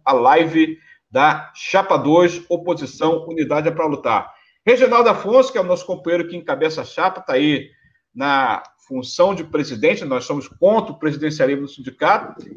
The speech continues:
Reginaldo tá com essa tarefa, né? Ele sabe da importância, aqui todo mundo, é, tem um papel de igualdade, mas o Reginaldo vai fechar aqui, então, a nossa lapa. Ó, nossa live.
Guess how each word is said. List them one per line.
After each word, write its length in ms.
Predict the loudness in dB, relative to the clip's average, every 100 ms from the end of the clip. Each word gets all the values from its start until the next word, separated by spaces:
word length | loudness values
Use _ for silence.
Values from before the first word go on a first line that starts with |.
| _
Reginaldo 440 | -8 -2 2 2 0
tá 80 |
com 80 | -4
essa 200 | -2 -2
tarefa, 560 | 0 2 4 4 2 0
né? 280 | 0 0 -4 _ _ _ _ _ -14
Ele 140 | -12
sabe 280 | -4 -4 -2
da 80 | -4
importância, 680 | -4 -8 -4 0 0 0
aqui 160 | -6 -6
todo 300 | -6 -4 -2
mundo, 540 | -2 -2 0 -4 -6 -6
é, 280 | -6 -6 -8 -12
tem 80 |
um 80 | -10
papel 360 | -10 -6 -2 -2
de 120 | -2
igualdade, 720 | 0 0 2 2 4 2 -4 _ _ _ _
mas 140 | -4 -2
o 20 |
Reginaldo 400 | -2 0 0 2
vai 120 | -2
fechar 380 | -4 -8 -2 -2
aqui, 460 | -2 -6 -6 -6
então, 340 | -8 -6 -4 -6
a 60 | -8
nossa 240 | -8 -4
lapa. 340 | -4 -4 -6 2
Ó, 380 | 4 4 -2 -10
nossa 220 | -8 -2 2
live. 340 | 2 2 -2